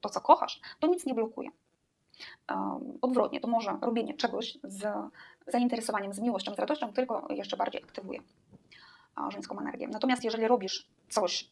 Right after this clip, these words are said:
czego nie lubisz i nie chcesz robić, to to może blokować. Również, e, jakieś finansowe kłopoty mogą blokować na danym etapie żeńską energetykę.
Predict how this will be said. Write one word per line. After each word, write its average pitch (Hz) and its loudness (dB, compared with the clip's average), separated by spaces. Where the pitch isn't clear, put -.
czego 185 2
nie 226 -2
lubisz 196 -6
i 226 -8
nie 214 -6
chcesz - -4
robić, 254 0
to - -4
to 226 -2
może 196 -4
blokować. - -6
Również, 311 8
e, 233 6
jakieś 233 -2
finansowe 220 0
kłopoty 196 -6
mogą 190 0
blokować - 0
na - -4
danym - -4
etapie - -8
żeńską - -8
energetykę. - -14